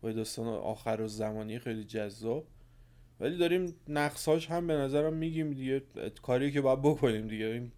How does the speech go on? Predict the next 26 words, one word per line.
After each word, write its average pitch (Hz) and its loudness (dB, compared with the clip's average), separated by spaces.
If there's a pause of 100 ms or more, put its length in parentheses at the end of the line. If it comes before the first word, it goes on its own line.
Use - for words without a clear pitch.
(100)
پادکست 120 -2
به 123 -2
یه 123 -2
دردی 123 2
بخوره، 131 -2
شاید 117 -4
نکته‌هایی 117 -4
که 123 -6 (720)
بقیه 107 4
بهش 110 -2
توجه 113 0
نکردن 113 0
رو 160 2
ما 143 0
بهشون 135 -4
یادآوری 117 2
می‌کنیم 131 -4
تا، 120 -4 (960)
اه، 95 -10
یه 110 -4
درک 117 4
بهتری 113 2
از 98 -6
سریال 101 -8
داشته 98 -12
باشه. - -14